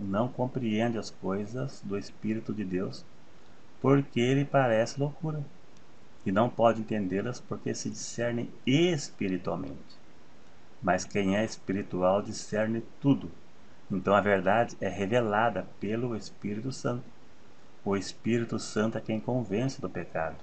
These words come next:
João dezesseis, verso oito. O homem natural não tem a revelação do Espírito Santo. O homem precisa da revelação de Deus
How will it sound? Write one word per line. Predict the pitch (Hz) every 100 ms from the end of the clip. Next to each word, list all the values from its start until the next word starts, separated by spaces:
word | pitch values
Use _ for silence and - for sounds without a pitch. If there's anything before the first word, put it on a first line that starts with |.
| - - -
João | 90 98
dezesseis, | 98 101 95 - 98 95
verso | 104 - 135
oito. | 123 - - - - - - - - -
O | 95
homem | 98 98
natural | 104 - 98 104 113 104 - -
não | 92 107
tem | 110 107 117 117 - - - - - - - - - - 107
a | 98
revelação | 95 113 113 107 - - 110 110 - - -
do | -
Espírito | 95 - - 117 110 -
Santo. | - - - - - - - -
O | 104 95
homem | 117 120
precisa | 117 117 123 - - 113 147 113
da | 101
revelação | 98 95 98 95 - 104 95
de |
Deus | 85 90 110 -